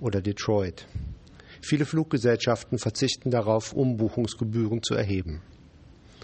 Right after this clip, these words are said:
Einmal in Houston angekommen, fällt einiges aus. Das Houston Rodeo wurde beendet,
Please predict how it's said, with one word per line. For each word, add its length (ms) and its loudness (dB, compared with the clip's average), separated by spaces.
Einmal 320 4
in 120 2
Houston 360 0
angekommen, 580 2
fällt 280 0
einiges 400 0
aus. 520 -2
Das 200 -4
Houston 340 -2
Rodeo 400 4
wurde 180 4
beendet, 640 0